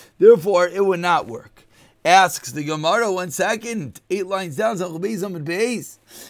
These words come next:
Velhad Amar Rav Aishia, that was Rav Aishia said, "Anay Saint Pruta Leishtai." V'Amar La Ari Mekudeshes Li, Lachashesh Gar, Lachashe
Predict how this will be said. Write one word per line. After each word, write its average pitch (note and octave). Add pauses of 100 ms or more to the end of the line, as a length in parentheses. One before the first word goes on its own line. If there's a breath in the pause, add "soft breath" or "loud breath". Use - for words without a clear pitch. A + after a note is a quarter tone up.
Velhad F#3+
Amar F3
Rav E3+
Aishia, F3+
that G#3+
was F#3
Rav F3
Aishia D#3
said, D#3+
"Anay E3+
Saint E3+
Pruta E3
Leishtai." D3+ (420 soft breath)
V'Amar F3
La F3
Ari F3
Mekudeshes E3+
Li, A#3+
Lachashesh A3
Gar, A3 (140)
Lachashe G#3+